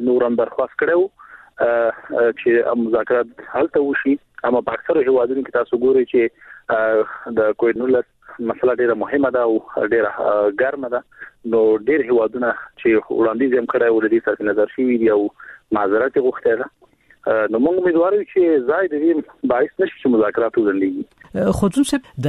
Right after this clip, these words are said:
Speaker 2: افغانستان دننه چې د افغانستان حکومت وړاندیز کړی دی چې د سولې خبرې کوو، خو دلته هم د، د کورونا ستونزه شته او دا لانجه شته.
Speaker 1: دلته نه یوازې چې د کورونا ستونزه شته، نور مسایل هم شته. اما کورونا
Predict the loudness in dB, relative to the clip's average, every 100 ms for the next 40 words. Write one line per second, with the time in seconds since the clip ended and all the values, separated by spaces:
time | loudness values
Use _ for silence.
0 | -2 -2 -2 -2 0 0 2 0 0 -2
1 | -2 -2 0 0 0 0 0 -2 -2 -2
2 | 0 0 0 -2 -2 0 -2 -2 -4 -4
3 | -4 -2 0 0 -2 -2 -2 -2 -4 -8
4 | -18 -4 -2 0 0 2 2 0 -2 0
5 | 0 0 -2 -2 0 0 -2 -2 0 0
6 | 0 2 2 0 -2 -2 -4 -6 _ _
7 | -20 _ -4 -2 0 0 0 2 2 2
8 | 2 0 0 0 0 0 0 0 0 -2
9 | -2 0 0 -2 -2 0 2 2 0 2
10 | 2 0 -2 -4 -2 -2 0 0 0